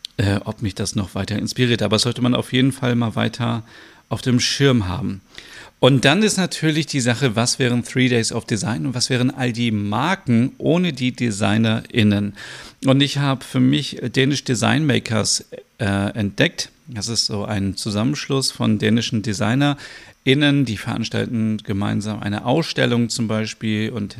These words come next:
haben sie auch hier wieder gezeigt in Kopenhagen. Und da gab's einen Talk, wo man mit den DesignerInnen sprechen konnte.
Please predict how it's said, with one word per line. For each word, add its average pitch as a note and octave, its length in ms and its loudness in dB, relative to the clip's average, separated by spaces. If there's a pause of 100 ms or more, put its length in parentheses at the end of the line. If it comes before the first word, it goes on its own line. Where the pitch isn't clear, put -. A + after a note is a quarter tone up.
(160)
haben G#2+ 120 -2
sie G#2 120 -4
auch G2 100 -8
hier A#2+ 180 -2
wieder A2 200 -2
gezeigt G#2 480 -4
in G2+ 120 -2
Kopenhagen. G2+ 680 -4 (400)
Und C3 80 0
da C3+ 80 6
gab's C3 240 2
einen C3 100 2
Talk, E3 500 0
wo B2+ 120 0
man B2+ 160 4
mit B2 160 0
den A#2+ 140 2
DesignerInnen A#2 600 2
sprechen C3+ 380 -2
konnte. A#2 440 0